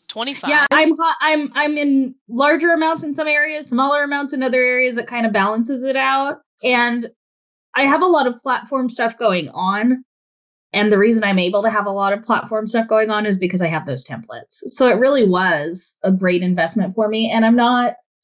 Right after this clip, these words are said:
Speaker 2: I'm not done with it. Like, I have so much more that I can do with it. It really could be refreshed and reused over and over once you get into the swing of things. And I found myself much more able to get into the swing of all of those different platforms.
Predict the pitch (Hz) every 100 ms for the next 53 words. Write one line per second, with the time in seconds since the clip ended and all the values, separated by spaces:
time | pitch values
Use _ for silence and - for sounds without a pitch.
0 | _ _ _ 233 254 254 220 202 233 214
1 | 180 160 180 - 196 180 190 202 185 185
2 | 180 190 - 277 262 247 185 196 180 170
3 | 165 160 160 156 151 139 147 160 170 -
4 | _ - 220 208 220 220 208 226 190 185
5 | 175 175 175 165 156 - 165 156 156 143
6 | 156 151 143 143 135 139 151 151 151 185
7 | 185 180 175 156 143 147 - 170 - 180
8 | - 156 156 175 208 220 240 254 247 339
9 | 349 285 269 247 226 220 - - - _
10 | - 139 139 175 180 196 202 226 247 240
11 | 381 403 226 202 180 - 170 156 151 -
12 | 165 170 175 165 156 160 151 - 156 -
13 | - - 73 180 - -